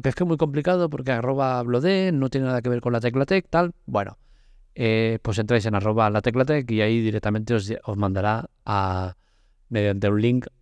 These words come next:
a, a Hablo de. ¿Por qué Hablo de? Pues porque en Hablo de, eh, tengo mi otra web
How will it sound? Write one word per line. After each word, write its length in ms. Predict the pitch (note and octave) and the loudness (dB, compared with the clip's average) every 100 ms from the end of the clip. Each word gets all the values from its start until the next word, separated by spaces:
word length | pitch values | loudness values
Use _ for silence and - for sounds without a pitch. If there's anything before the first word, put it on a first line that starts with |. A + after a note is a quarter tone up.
| _ | _
a, 440 | - F#2+ F#2 F#2 - | -4 -2 -2 -4 -8
a 160 | - G2 | -6 -2
Hablo 200 | G2 G#2 | 0 0
de. 180 | F2+ E2 _ _ _ _ - | -2 -8 _ _ _ _ -4
¿Por 160 | A#2+ | -2
qué 100 | C#3 | 2
Hablo 200 | E3 D#3+ | 2 2
de? 200 | E3+ C#3+ | 2 0
Pues 180 | - G#2 | 0 -6
porque 220 | - G2 | -4 -4
en 80 | G#2 | -2
Hablo 240 | B2 B2+ C3 | 0 0 0
de, 280 | C#3 C#3+ - _ - | -2 -4 -10 _ -10
eh, 160 | A#2 A2 | -4 -2
tengo 560 | A#2 A#2 B2 B2+ C3 - - - | 0 2 2 0 -2 -8 -20 -8
mi 180 | G#2+ G#2+ | -2 0
otra 200 | G2+ A2+ | 2 4
web 260 | E3 G3 | 4 2